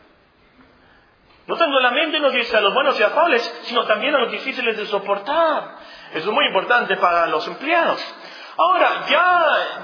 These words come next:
como dije al principio, esto es para todos nosotros. Todos nosotros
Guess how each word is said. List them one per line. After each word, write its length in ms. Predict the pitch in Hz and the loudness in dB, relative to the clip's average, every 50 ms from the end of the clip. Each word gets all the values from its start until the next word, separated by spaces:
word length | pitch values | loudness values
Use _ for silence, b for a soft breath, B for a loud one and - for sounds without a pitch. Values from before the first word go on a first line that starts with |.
| - - - - - - - - | -16 -18 -20 -20 -20 -20 -16 -10
como 180 | - 196 208 220 | -6 -2 -2 0
dije 180 | 269 262 277 | 0 0 0
al 60 | - - | -2 -2
principio, 340 | 220 220 285 285 220 240 | -2 -6 -6 -6 -2 -2
esto 160 | 240 233 262 285 | -2 -2 -4 -6
es 80 | - | -4
para 300 | - - 262 247 233 - | 0 2 2 2 2 0
todos 360 | - 330 381 381 349 262 226 214 | 0 2 4 4 4 2 0 -2
nosotros. 760 | 196 175 - - - 180 - - - - - - - - - | -4 -4 -4 -2 0 0 0 -2 -6 -10 -10 -14 -16 -12 -4
Todos 300 | - 302 392 392 392 349 | -2 0 2 2 2 2
nosotros 840 | 294 240 233 - 330 349 349 349 - 208 202 233 240 - - - | 0 -2 -2 0 0 0 0 2 2 2 2 2 2 0 -6 -10